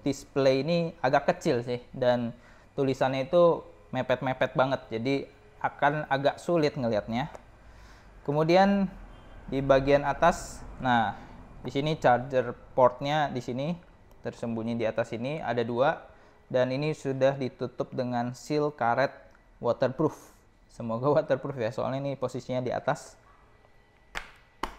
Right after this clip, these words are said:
Kemudian,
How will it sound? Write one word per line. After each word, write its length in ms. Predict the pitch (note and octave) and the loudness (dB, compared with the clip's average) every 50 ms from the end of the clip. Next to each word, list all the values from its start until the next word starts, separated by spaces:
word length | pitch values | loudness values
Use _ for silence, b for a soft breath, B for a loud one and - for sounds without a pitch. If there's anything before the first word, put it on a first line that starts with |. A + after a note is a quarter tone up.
| - - _ - - - - - - - _ - - B B B B B B B B B - - - - _ - _ _ _ - _ | -20 -20 _ -14 -14 -14 -14 -14 -18 -12 _ -10 -8 B B B B B B B B B -20 -20 -20 -20 _ -20 _ _ _ -16 _
Kemudian, 560 | - - D3 D#3 D#3+ E3+ F3+ F#3+ G3 G3 | -6 -4 2 4 8 8 10 8 8 6